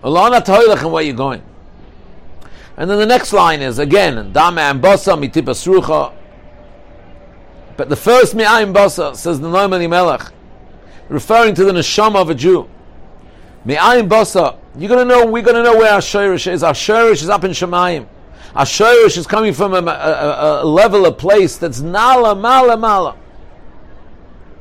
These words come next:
Allah Natahoylech, and we have to know that we have to work towards going back to that place. A person, a Jew, is compared to a tree. Ki ha'adam eitz hasadeh, says the, says the Pasuk.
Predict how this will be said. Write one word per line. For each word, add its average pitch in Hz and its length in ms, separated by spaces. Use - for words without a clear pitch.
Allah 196 220
Natahoylech, 233 600
and 175 80
we 185 40
have 185 120
to 208 100
know 247 160
that 233 80
we 220 80
have - 80
to 196 100
work 220 220
towards 214 340
going 202 220
back 190 180
to 185 80
that 170 160
place. 175 460
A 151 80
person, 220 440
a 190 60
Jew, 160 180
is 226 120
compared 208 380
to 202 100
a 185 80
tree. 214 420
Ki 175 160
ha'adam 208 400
eitz 196 220
hasadeh, 196 520
says 131 240
the, 120 180
says 139 220
the 131 80
Pasuk. 117 400